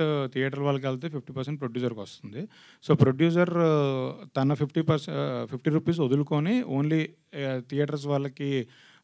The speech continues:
వాళ్ళ షేర్ వాళ్ళు తీసుకొని ఫిఫ్టీ రూపీస్ టికెట్ ఇద్దాం అనేది ఐడియా. ఇంకా ఈ, అదే నేను చెప్పినట్టు ఈ పాప్‌కార్న్, కోక్ అవి మేము ఎలానో తగ్గించలేమండి. అది వాళ్ళ డెసిషన్.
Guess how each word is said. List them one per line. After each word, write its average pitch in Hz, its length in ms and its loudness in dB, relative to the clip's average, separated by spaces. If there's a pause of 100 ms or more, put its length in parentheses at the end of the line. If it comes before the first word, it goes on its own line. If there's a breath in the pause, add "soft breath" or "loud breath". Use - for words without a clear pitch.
వాళ్ళ 131 240 2
షేర్ 147 260 2
వాళ్ళు 139 300 2
తీసుకొని 139 500 -4
ఫిఫ్టీ 139 220 -6
రూపీస్ 135 240 -2
టికెట్ 127 300 -12
ఇద్దాం 120 280 -4
అనేది 139 220 0
ఐడియా. 113 280 0 (840 soft breath)
ఇంకా 151 260 2
ఈ, 151 160 2
అదే 147 220 0
నేను 156 240 2
చెప్పినట్టు 156 400 2
ఈ 156 140 6
పాప్‌కార్న్, 143 680 2
కోక్ 131 360 2
అవి 131 200 4
మేము 123 200 0
ఎలానో 120 200 -2
తగ్గించలేమండి. 117 800 -4
అది 107 160 -6
వాళ్ళ 107 220 -6
డెసిషన్. 107 420 -6